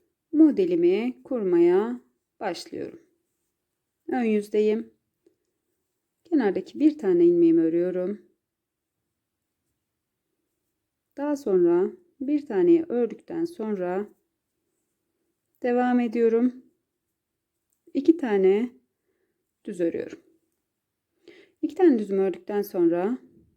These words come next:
iki tane ilmek örmeden alıyorum. İki tane örüyorum tekrar. Ve birinci modelimi kurmuş oldum.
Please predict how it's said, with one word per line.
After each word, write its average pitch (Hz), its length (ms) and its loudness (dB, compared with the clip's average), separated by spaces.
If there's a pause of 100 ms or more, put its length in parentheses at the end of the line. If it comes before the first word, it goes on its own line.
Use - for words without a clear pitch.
(680)
iki - 180 -4
tane 185 300 2
ilmek 180 340 -2 (420)
örmeden 196 760 -2
alıyorum. - 420 -6 (1040)
İki 330 240 0
tane 226 560 0 (540)
örüyorum 180 520 -2
tekrar. 240 640 -8 (2000)
Ve 302 140 0
birinci 285 320 4
modelimi 175 520 -2
kurmuş 214 640 -6 (180)
oldum. - 400 -8